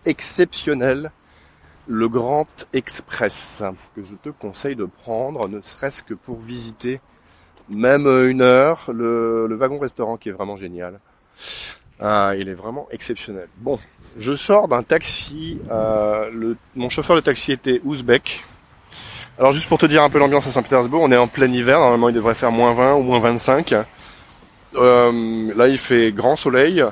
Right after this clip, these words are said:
il doit faire dix degrés, si c'est pas quinze, plus dix ou quinze, c'est au moins vingt-cinq degrés au-dessus des normales saisonnières, c'est un truc de dingue, hein.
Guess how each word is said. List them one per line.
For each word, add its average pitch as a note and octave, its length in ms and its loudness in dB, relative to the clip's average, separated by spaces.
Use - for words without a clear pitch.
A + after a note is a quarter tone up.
il D3+ 120 -6
doit C#3+ 160 4
faire D3+ 480 4
dix C#3+ 400 -6
degrés, F3 500 4
si D#3 140 -6
c'est C#3 120 -2
pas C#3 120 -2
quinze, D3+ 500 2
plus D#3+ 320 -6
dix D3+ 240 -2
ou D3 40 -10
quinze, D#3 520 2
c'est D#3+ 340 4
au D#3 160 2
moins E3 300 4
vingt-cinq C#3+ 360 0
degrés C3 280 2
au-dessus C3 320 -2
des A#2+ 100 2
normales A2+ 260 4
saisonnières, A2 460 0
c'est - 140 -4
un G#2+ 100 0
truc G2+ 240 -14
de G2+ 100 -8
dingue, G2 420 -4
hein. G2 120 -14